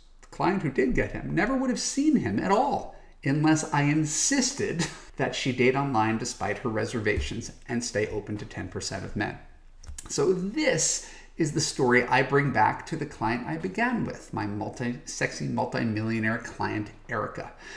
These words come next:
She's not wrong when she goes into her inbox and says, "There's nobody."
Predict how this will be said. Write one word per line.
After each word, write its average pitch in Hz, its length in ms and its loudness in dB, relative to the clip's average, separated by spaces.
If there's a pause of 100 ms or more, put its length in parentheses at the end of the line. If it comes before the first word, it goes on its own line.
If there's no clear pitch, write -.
(440)
She's 254 300 2
not 143 340 8
wrong 104 680 4
when 117 120 0
she 104 200 -8
goes 101 280 -2
into 104 280 -4
her 101 80 -2
inbox 104 640 0
and 101 100 -4
says, - 280 -6
"There's 104 340 -2
nobody." 110 880 0